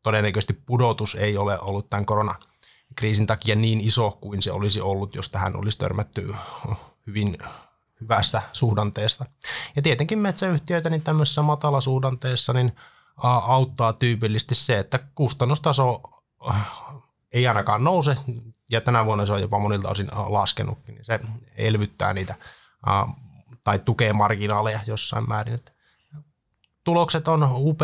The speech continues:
M:lle ja Stora Ensolle tullut reippaasti alas, johtuen siitä painopaperi-, ä, segmentin, ä, heikkoudesta, mutta huomioitavaa on, että ne olisi todennäköisesti tullut merkittävästi alas ilman koronaakin.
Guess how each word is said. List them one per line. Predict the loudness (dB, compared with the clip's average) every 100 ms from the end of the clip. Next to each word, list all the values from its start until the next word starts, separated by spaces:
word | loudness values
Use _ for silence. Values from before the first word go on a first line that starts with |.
| 4
M:lle | 4 4
ja | 2
Stora | 2 2 2
Ensolle | 2 0
tullut | 0 0 2
reippaasti | 2 0 -4 -2
alas, | 2 2 2 0 -6
johtuen | -2 0 0 0 2
siitä | 0 -2
painopaperi-, | -2 0 2 0 0 -2 -4 -12 -14 -6
ä, | -4 -4 -6
segmentin, | -6 -4 0 -2 -2 -6 -8 -20 _ _ _ 0
ä, | 0 2 0 0
heikkoudesta, | 0 0 -4 0 2 4 2 0 -2 -2 -6 0
mutta | 2 2 -2 -2 -6 -14
huomioitavaa | -10 0 2 4 2 2 2 4
on, | 2 0
että | -2 -2 -2
ne | 0 0
olisi | 0 -2
todennäköisesti | -2 -2 -2 -6 -8
tullut | -4 -4 -2
merkittävästi | -4 -4 -8 -10 -4 -2 0
alas | 0 0 2
ilman | 0 0 -2 -2
koronaakin. | 0 0 0 -4 -10